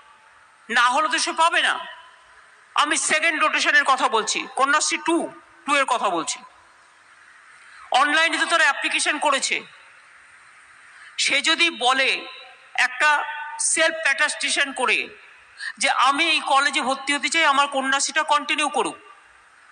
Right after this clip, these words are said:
তো ইজি প্রসেস। যদি কেউ মিথ্যে কথা বলে, তার বিরুদ্ধে অ্যাকশন হবে আইনত। মিথ্যে কথা কেউ বলবে না, আমার বিশ্বাস আছে এটা। সুতরাং এইটা করলেই তো কন্যাশ্রী টুটা আপলোড হয়ে যায়।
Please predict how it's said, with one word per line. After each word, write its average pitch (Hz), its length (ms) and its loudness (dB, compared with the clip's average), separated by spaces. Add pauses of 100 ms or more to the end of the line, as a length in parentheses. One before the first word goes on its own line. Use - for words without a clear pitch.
(320)
তো 320 80 -2
ইজি 320 240 2
প্রসেস। 381 720 -2 (1400)
যদি 262 220 0
কেউ 339 340 0 (600)
মিথ্যে 262 360 -2
কথা 311 280 2
বলে, 220 360 0
তার 320 160 4
বিরুদ্ধে 349 280 -2
অ্যাকশন 339 360 2
হবে 381 140 4
আইনত। 359 440 2 (880)
মিথ্যে 302 280 -2
কথা 370 180 2
কেউ 370 160 2
বলবে 339 380 0
না, 233 100 2
আমার 214 220 2
বিশ্বাস 294 380 -2
আছে 269 240 0
এটা। - 260 -6 (680)
সুতরাং 320 220 4
এইটা 320 260 2
করলেই 359 300 2
তো 359 120 -2
কন্যাশ্রী 330 460 2
টুটা 330 260 0
আপলোড 302 360 2
হয়ে 226 140 2
যায়। 151 200 -2